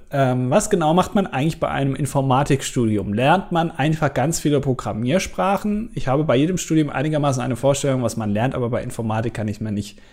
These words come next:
erklären. Ähm, man, ja, man lernt Programmieren, aber es ist auch viel, ähm, Theorie, also, äh, w-, woher kommt das eigentlich alles? Netzwerkoptimierungen, ähm,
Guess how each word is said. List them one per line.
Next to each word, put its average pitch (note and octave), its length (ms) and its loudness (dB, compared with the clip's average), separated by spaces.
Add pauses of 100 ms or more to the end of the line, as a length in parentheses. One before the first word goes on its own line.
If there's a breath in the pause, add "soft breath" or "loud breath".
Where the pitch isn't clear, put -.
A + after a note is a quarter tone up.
(100)
erklären. F#2+ 520 -4 (1080 loud breath)
Ähm, C#3 760 0
man, C#3 500 0 (440 soft breath)
ja, E3 520 4 (180)
man D3+ 220 -4
lernt D#3+ 260 0
Programmieren, E3+ 840 0
aber C#3 220 2
es C3+ 120 -2
ist C#3+ 140 -4
auch B2+ 140 -4
viel, C3+ 640 2
ähm, B2+ 600 0 (200)
Theorie, B2+ 720 4
also, A2+ 420 -2
äh, A#2 280 -4
w-, - 1040 -16
woher C3+ 420 -2
kommt E3 280 0
das C#3+ 160 0
eigentlich C#3 420 0
alles? C3+ 500 2
Netzwerkoptimierungen, B2+ 1900 0
ähm, A#2 600 -2